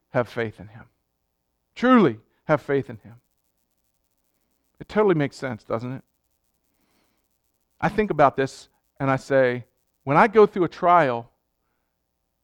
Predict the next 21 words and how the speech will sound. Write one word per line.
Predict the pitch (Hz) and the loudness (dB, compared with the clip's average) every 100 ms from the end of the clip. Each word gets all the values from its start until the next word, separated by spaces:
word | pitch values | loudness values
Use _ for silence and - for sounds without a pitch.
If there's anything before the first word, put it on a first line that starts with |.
| _ _ _ _ _ _ _ _ | _ _ _ _ _ _ _ _
is | 170 135 | -4 -2
my | 147 240 | 2 2
faith | - 220 233 - | 2 -2 -2 -4
strengthened | - - 151 196 - 240 247 - _ _ _ _ | -14 -8 -6 -6 -6 -6 -6 -12 _ _ _ _
in | 220 254 | -4 -2
it | 254 - _ _ _ _ _ _ _ _ _ _ | -2 -6 _ _ _ _ _ _ _ _ _ _
or | 131 123 | -14 -12
weakened | 127 226 220 120 104 104 | -6 -6 -6 -12 -14 -14
in | 107 | -14
it? | - _ _ _ _ _ _ _ _ _ _ | -16 _ _ _ _ _ _ _ _ _ _
Is, | - 147 - - _ _ _ | -14 -14 -18 -20 _ _ _
is | 160 | -8
my | 151 180 | 0 -2
testimony | - 269 - 277 262 254 240 | 0 -2 -2 -2 0 2 0
strengthened | - - 220 285 294 294 | -4 2 2 2 0 0
in | 311 | 2
it | 320 302 _ _ _ _ | 2 -2 _ _ _ _
or | 185 202 | 4 4
weakened | 208 262 170 123 | 4 -2 -4 -10
in | 117 | -10
it? | 117 | -14